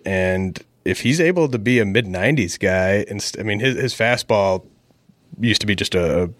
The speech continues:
pretty mediocre pitch, which is why I wasn't on him. But if, if he's a mid-nineties fastball guy now, then all of a sudden there is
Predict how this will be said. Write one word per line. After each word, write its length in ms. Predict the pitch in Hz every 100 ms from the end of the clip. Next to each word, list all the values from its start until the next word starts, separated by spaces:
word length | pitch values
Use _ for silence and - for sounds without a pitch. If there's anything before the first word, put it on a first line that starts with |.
| - - - - - - _ _
pretty 140 | 165
mediocre 440 | 110 107 104 101 92
pitch, 400 | - 110 - -
which 160 | 101
is 120 | 98 92
why 180 | 98
I 60 | 92
wasn't 260 | 92 87 87
on 220 | 127 98
him. 160 | 87
But 160 | 90 92
if, 180 | 92 -
if 160 | 92
he's 160 | - 143
a 60 | 127
mid-nineties 580 | 113 98 101 123 107
fastball 500 | - 107 127 - 98
guy 180 | 87 90
now, 400 | 87 87 87 92 -
then 460 | 95 92 90 87 -
all 160 | 104
of 80 | 107
a 40 | -
sudden 320 | 104 110 107
there 220 | 95 90
is 340 | 117 131 -